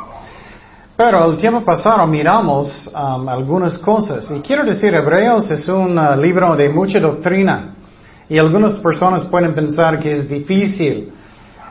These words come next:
Pero no es, solamente tienes que estudiar como cualquier cosa. Um, tenemos que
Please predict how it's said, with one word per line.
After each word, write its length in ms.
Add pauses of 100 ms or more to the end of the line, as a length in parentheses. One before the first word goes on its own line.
(240)
Pero 200
no 200
es, 220
solamente 380
tienes 260
que 180
estudiar 640
como 240
cualquier 500 (220)
cosa. 480 (720)
Um, 640
tenemos 480
que 300